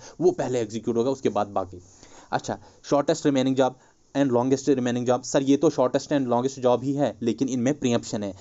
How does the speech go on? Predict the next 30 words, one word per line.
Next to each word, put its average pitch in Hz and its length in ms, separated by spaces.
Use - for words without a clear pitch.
यानी 117 160
कि 131 100
इनको 120 220
रोका 117 260
दिया 110 200
जा 101 120
सकता 107 300
है, 143 140
इनमें 123 260
रुकावट 117 400
पड़ 131 180
सकती 123 320
है 110 80
बीच 101 240
बीच 98 180
में, 90 120
ठीक 143 140
है, 208 80
अगर 123 320
इनसे, 147 420
इनसे, 143 340
इनसे 135 340
ज़्यादा 120 260
प्रायोरिटी 110 460
वाला 104 200
जॉब 113 320
मिल 110 180
जाए 95 240
तो। 92 200
अच्छा, 156 260